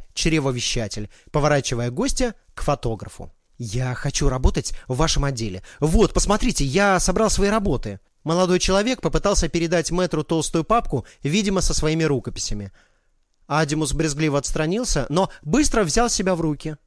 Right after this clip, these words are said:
"Юноша, вы явно хотите превзойти меня по количеству написанного". И громко рассмеялся на публику. Ожидающие в очереди на фотосессию поддержали шутку, но молодой человек, казалось,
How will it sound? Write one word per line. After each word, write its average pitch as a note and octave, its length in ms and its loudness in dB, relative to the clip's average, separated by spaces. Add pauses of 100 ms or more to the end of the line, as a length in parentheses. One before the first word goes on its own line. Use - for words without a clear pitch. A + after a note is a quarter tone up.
(160)
"Юноша, D3 680 2 (240)
вы E3+ 240 4
явно F#3 380 4
хотите F3+ 440 0
превзойти F3 640 4
меня F#3 300 2
по D3 260 2
количеству D3+ 560 0
написанного". A#2 720 -4 (340)
И G#3+ 160 0
громко F#3+ 480 0
рассмеялся B2+ 640 -2
на A#2 120 -6
публику. F#2+ 520 -8 (520)
Ожидающие G3 640 2
в E3+ 100 -2
очереди F#3 400 0
на D#3+ 100 0
фотосессию G#3+ 640 0
поддержали D3+ 560 2
шутку, A2+ 500 -6 (180)
но G#3 260 0
молодой G3+ 360 2
человек, B3 400 0
казалось, A3 440 0